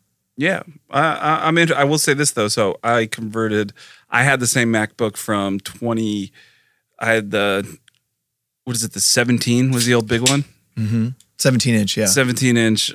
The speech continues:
Speaker 1: I had it. I think it was like a twenty eleven model. It was like the last year they made it. Thing was a workhorse. Uh,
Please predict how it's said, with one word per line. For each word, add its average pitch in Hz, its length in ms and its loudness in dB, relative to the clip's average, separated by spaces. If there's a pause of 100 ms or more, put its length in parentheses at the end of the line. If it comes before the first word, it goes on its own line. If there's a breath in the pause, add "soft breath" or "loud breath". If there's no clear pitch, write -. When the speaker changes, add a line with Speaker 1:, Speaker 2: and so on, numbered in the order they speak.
Speaker 1:
I 113 120 0
had 110 180 2
it. 98 180 0
I 107 120 2
think 113 120 -4
it 110 40 -2
was 107 100 0
like 104 100 0
a 98 40 0
twenty 110 280 0
eleven 98 320 0
model. 113 300 0
It 117 40 2
was 113 100 -2
like 117 120 -2
the 127 60 2
last 139 240 2
year 117 100 -2
they 104 60 0
made 95 220 -2
it. 90 160 -6 (640 loud breath)
Thing 139 340 0
was 123 220 0
a 107 40 2
workhorse. 113 800 0 (360)
Uh, 101 160 0